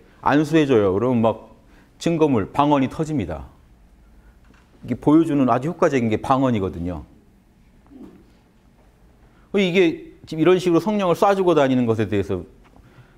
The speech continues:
랍비들은 황당하죠. 자기들은 평생 율법 지키면서도 이 천국 갈까 못 갈까 전전긍긍하고 있는데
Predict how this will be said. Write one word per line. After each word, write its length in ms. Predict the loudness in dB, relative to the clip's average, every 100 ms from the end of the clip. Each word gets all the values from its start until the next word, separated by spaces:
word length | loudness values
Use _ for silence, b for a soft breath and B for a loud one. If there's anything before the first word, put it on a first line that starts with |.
| -6
랍비들은 540 | 0 0 -2 -4 -2 -2
황당하죠. 680 | -2 0 0 -2 -4 -4
자기들은 540 | -6 -8 -6 -4 -4 -4 B B -8
평생 560 | -2 0 0 0 2
율법 340 | 2 2 -2 -4
지키면서도 680 | -8 -4 -2 -2 -2 -6 -8 b b b b _ -18 -14
이 140 | -14 -14
천국 300 | -10 -10 -8
갈까 300 | -6 -4 -4
못 140 | -4
갈까 220 | -6 -6
전전긍긍하고 720 | -2 0 0 0 -2 -2 -2 -4
있는데 260 | -2 -4